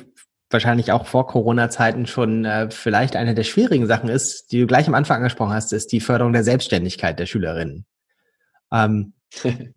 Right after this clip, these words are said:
Speaker 1: du hast jetzt gesagt, du berätst ja auch andere Schulen, du bist ja auch sehr gefragt, andere Lehrerinnen und Lehrer zu beraten, et cetera.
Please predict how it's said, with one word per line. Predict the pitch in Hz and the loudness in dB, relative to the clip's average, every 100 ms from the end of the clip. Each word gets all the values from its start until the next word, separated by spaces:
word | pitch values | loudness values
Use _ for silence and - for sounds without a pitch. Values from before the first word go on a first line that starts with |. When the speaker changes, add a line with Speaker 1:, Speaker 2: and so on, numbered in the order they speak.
| _ _ _ _ _ _ _ _ _ _ _ _ _ | _ _ _ _ _ _ _ _ _ _ _ _ _
Speaker 1:
du | 120 | 2
hast | 127 151 | 2 2
jetzt | 131 | 0
gesagt, | 117 120 - | 2 2 2
du | 113 | -2
berätst | 104 98 120 - - | 0 2 0 -2 -2
ja | 110 | 0
auch | 78 110 | 0 -2
andere | - 139 160 | -2 0 0
Schulen, | 151 180 160 160 156 | 0 4 6 6 4
du | 139 | 2
bist | 113 - | 0 -2
ja | 104 | -4
auch | - | -2
sehr | 117 113 | 0 2
gefragt, | 113 - 90 123 | 0 2 0 0
andere | - - 104 | -4 -2 0
Lehrerinnen | 113 139 127 117 | 2 2 2 2
und | 110 | 2
Lehrer | 135 165 160 | 2 2 0
zu | 160 | 0
beraten, | 147 127 143 147 | 2 4 2 0
et | 135 | -4
cetera. | 143 139 131 131 | -4 0 2 2